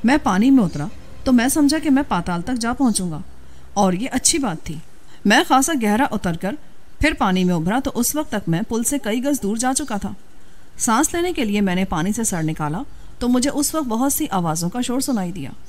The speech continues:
वो गिरोह की सूरत में चीख रहे थे। कुछ आवाज़ें दाएं हाथ से उठ रही थीं, कुछ पुल के ऊपर से, और उनके साथ ही साथ गोलियों की सनसनाहट फिजा में गूंजती थी। मैंने फिर पानी में गोता लगा दिया।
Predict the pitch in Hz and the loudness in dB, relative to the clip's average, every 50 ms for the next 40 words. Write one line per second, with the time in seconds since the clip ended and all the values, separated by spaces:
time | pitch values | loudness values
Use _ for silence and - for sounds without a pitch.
0 | - - - - - - - - - - 190 233 302 254 214 196 196 240 262 - | -12 -12 -12 -12 -12 -12 -14 -10 -6 0 2 2 2 2 2 2 2 2 0 -2
1 | 311 269 233 180 160 170 - 233 254 - 262 277 277 277 277 233 196 - 185 190 | -2 -2 -2 -2 -2 -2 -2 -2 0 0 0 0 0 0 -2 -2 -2 -4 -6 -8
2 | - - - - - - - - - - - - 320 359 - - 220 190 185 175 | -10 -12 -12 -12 -12 -12 -12 -12 -12 -8 -2 0 0 2 2 2 2 2 2 0
3 | 180 208 254 233 214 180 208 254 269 262 233 208 - 196 175 - - 160 143 151 | 0 0 0 0 0 2 2 2 2 2 2 0 0 -2 -2 -2 -2 -2 -2 -2
4 | - - - - - - - - - - - - 320 - - - - 202 202 190 | -4 -6 -10 -10 -12 -12 -12 -12 -10 -10 -4 -2 0 0 2 0 0 -2 -2 -2
5 | 277 247 196 170 - 156 165 - - 139 190 - - - - - - - - - | -2 -2 -2 -2 -2 -4 -4 -4 -6 -6 -10 -10 -10 -10 -10 -12 -12 -12 -4 0
6 | 202 208 214 220 214 - 220 202 - 208 220 269 - 285 220 - 185 151 196 - | 2 4 4 4 4 2 0 0 0 2 0 2 2 2 2 2 0 0 -2 -6
7 | - - - - - 196 214 226 240 247 311 311 - 339 - 247 196 185 - 190 | -8 -10 -12 -10 0 4 4 6 6 6 4 4 2 0 0 2 2 2 0 0
8 | 170 175 190 233 226 - 202 175 175 160 165 214 220 220 226 240 - - 285 254 | 0 0 0 -2 -2 -2 -4 -2 -2 -2 -2 0 0 2 2 0 0 0 -2 -4
9 | - 202 - - - - - - - - - - - - - 202 202 202 226 254 | -4 -6 -10 -12 -12 -12 -12 -12 -12 -12 -12 -12 -8 -2 0 2 2 4 2 2
10 | 247 - 320 349 - 247 165 160 170 185 233 247 233 262 285 302 302 277 214 202 | 2 0 0 0 0 -2 -2 0 0 0 0 0 0 0 0 0 -2 -2 -2 -2
11 | 180 165 - 143 135 165 | -4 -6 -6 -8 -8 -10